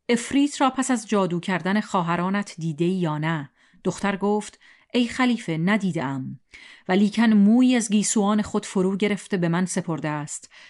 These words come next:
که هر وقت آن موی بسوزانم حاضر شود.» پس خلیفه موی افریت را از دخترک بگرفت و بسوزاند. در حال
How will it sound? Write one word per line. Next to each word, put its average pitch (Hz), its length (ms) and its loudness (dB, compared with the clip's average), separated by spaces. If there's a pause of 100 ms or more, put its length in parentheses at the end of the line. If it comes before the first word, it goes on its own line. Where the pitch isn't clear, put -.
(120)
که 185 120 -4
هر 226 240 0
وقت 233 320 -4
آن 202 140 2
موی 190 300 2
بسوزانم 160 720 -4
حاضر 165 320 -2
شود.» 131 460 -6 (460)
پس 190 160 -4
خلیفه 220 380 0
موی 226 360 6
افریت 208 460 -2
را 190 100 2
از 165 140 -4
دخترک 170 560 -6
بگرفت 226 560 -2
و 170 100 0
بسوزاند. 143 680 -4 (420)
در 180 160 -2
حال 208 460 0